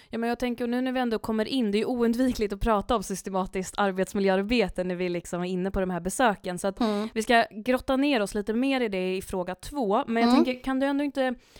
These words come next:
Speaker 1: lite kort nu liksom nämna, vad är systematiskt arbetsmiljöarbete egentligen? Vad, vad betyder det rent konkret, liksom? Vad är det,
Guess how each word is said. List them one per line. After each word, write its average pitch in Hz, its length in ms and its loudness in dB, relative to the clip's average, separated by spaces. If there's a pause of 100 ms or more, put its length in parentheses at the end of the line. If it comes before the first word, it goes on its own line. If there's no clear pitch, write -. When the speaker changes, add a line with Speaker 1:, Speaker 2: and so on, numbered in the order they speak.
(240)
Speaker 1:
lite 247 220 -2
kort - 460 -6
nu 180 440 -2
liksom 196 400 -4
nämna, 233 460 2
vad 220 260 0
är 254 380 2
systematiskt 190 720 -6
arbetsmiljöarbete 185 1300 -2 (480)
egentligen? 233 580 0
Vad, 208 160 0
vad 226 140 0
betyder 233 420 -4
det 180 140 -4
rent 175 280 -6
konkret, - 540 -10
liksom? - 260 -12
Vad 202 120 -2
är 196 80 -2
det, 180 200 -4